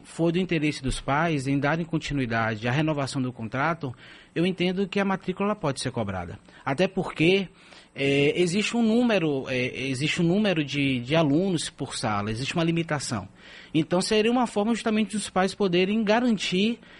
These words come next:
a, a vaga do seu, do seu filho, do seu responsável, né, do seu, do aluno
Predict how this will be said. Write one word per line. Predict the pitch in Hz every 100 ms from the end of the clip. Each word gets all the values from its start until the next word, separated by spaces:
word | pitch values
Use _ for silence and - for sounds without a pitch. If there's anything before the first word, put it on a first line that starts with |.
| - -
a, | - 147 143 143 135 123 123 143
a |
vaga | 120 139 170 202 170
do | 147
seu, | 143 - 143 131
do |
seu | 127 143
filho, | - 147 185 202 156
do | 135
seu | - 131
responsável, | 135 - 131 123 127
né, | 165
do | 175 139
seu, | 135 127
do | 123 135
aluno | 147 139 165 220 240